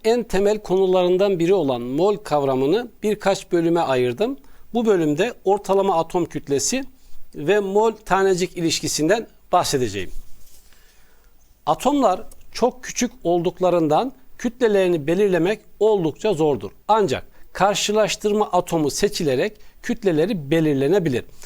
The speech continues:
Bilim insanları karşılaştırma atomu olarak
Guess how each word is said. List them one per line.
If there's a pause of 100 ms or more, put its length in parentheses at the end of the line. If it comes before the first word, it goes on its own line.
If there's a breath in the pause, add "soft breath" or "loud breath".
(260 loud breath)
Bilim
insanları
karşılaştırma
atomu
olarak